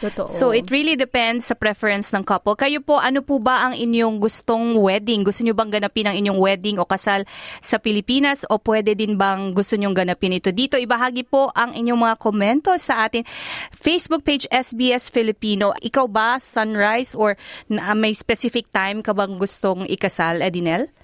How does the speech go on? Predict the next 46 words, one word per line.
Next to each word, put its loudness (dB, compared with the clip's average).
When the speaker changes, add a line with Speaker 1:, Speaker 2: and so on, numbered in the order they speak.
Speaker 1:
Yung 0
sa 0
akin 0
talaga 0
morning, 0
morning 2
na 2
Speaker 2:
Morning. -
Speaker 1:
wedding. 2
Although 4
hindi 2
siya 0
sunrise, 0
pero 2
yung 2
daytime -2
siya -4
na, 0
na -2
wedding. -2
And, 2
uh, 2
as -2
you've 0
mentioned, 0
ano, 2
sa 0
mga 4
wedding 2
dito 0
sa 0
Australia, 0
uh, 0
ang 0
bilis-bilis 2
<laughs> -
lang 2
ng, 4
Speaker 2:
Mm. 2
Speaker 1:
uh, 2
ng, 2
Speaker 2:
Mm. 2
Speaker 1:
uh, 2
anong 0
tawag 0
dito, -2